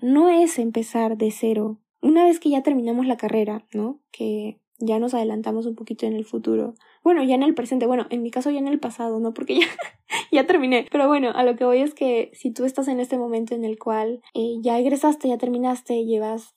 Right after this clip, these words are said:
años en los que terminaste la carrera o apenas acabas de terminar y sentiste que realmente la carrera no te llenó, quiero que sepas que empezar de nuevo definitivamente no es empezar de cero. No es lo mismo.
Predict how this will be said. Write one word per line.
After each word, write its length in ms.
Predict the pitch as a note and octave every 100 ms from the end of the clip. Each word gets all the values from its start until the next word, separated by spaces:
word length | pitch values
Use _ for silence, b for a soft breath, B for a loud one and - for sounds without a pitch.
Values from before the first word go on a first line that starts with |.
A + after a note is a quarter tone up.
| -
años 420 | B3 B3+ A#3+ A#3
en 80 | A3
los 100 | A3
que 100 | A3
terminaste 360 | G#3+ G#3+ G#3+
la 80 | A3
carrera 380 | G#3+ G#3+ A3 G#3+
o 80 | G#3+
apenas 400 | G#3+ A#3+ B3 A#3+
acabas 240 | - A3
de 80 | A3
terminar 540 | - A3 G#3 G#3 A3+ b
y 160 | - B3
sentiste 640 | - A#3+ A#3 C#4+ C#4+ B3+
que 80 | A#3+
realmente 400 | A3 A3+ A#3+ A#3+
la 120 | A#3
carrera 340 | A3+ G#3 A3+ A3+
no 240 | A#3+ B3
te 120 | C4+
llenó, 360 | A3+ G#3 G#3 F#4+ - _
quiero 220 | - A#3+
que 100 | C4+
sepas 420 | A#3+ A#3 A#3 D4 D#4+
que 260 | A#3 G#3+
empezar 540 | - A3+ G#3+ - A#3 B3
de 80 | C4
nuevo 560 | B3+ B3+ C4+ F4 A#4+ -
definitivamente 920 | B3 A3+ A#3 A#3+ C#4+ D#4 D4+ D4+ B3 -
no 540 | A3+ A#3+ C4+ A4 - _
es 180 | C4+ -
empezar 500 | C4 B3+ A3 A3+ A3+
de 100 | A3
cero. 260 | - F#3 F#3 _ -
No 360 | C4+ C#4 C#4+
es 100 | B3+
lo 120 | G#3+ G#3
mismo. 300 | G3+ -